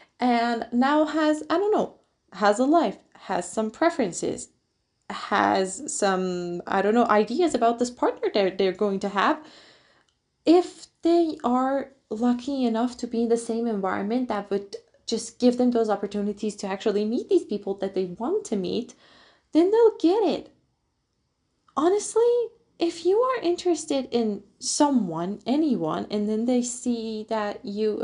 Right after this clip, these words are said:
and, and, and then you see that they, you know, get attracted and end up with the, again, quote unquote, bad guy,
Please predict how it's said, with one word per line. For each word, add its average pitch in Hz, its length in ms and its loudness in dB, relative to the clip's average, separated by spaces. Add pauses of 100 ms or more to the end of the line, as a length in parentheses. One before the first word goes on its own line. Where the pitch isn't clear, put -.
(120)
and, 226 300 -2
and, 226 200 0
and 214 180 4
then 226 280 0
you 233 200 -2
see 220 240 -8
that 202 260 -4
they, 202 320 -2 (400)
you 277 100 0
know, 226 200 4
get 277 280 0
attracted 247 840 0 (320)
and 220 420 0 (260)
end 240 320 4
up 226 260 0
with 208 340 0
the, 208 220 0
again, 220 400 2
quote 226 240 0
unquote, 202 480 -4
bad 381 320 -2
guy, 156 420 0